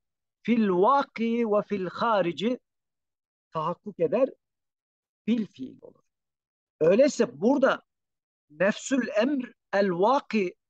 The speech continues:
ilişkisinde bil kuvve olanla bil fiil olan arasındaki ilişkiyi konuşmuş oluyoruz.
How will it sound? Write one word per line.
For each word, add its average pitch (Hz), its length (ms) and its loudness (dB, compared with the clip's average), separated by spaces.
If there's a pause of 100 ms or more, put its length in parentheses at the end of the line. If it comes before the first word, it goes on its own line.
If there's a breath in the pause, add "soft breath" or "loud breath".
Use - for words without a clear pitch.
ilişkisinde 147 840 -4 (840)
bil 254 140 4
kuvve 202 460 2
olanla 208 680 2
bil 208 320 2
fiil 226 360 -2
olan 196 340 0
arasındaki 170 920 -4
ilişkiyi 180 640 -6
konuşmuş 123 500 -14
oluyoruz. 104 500 -20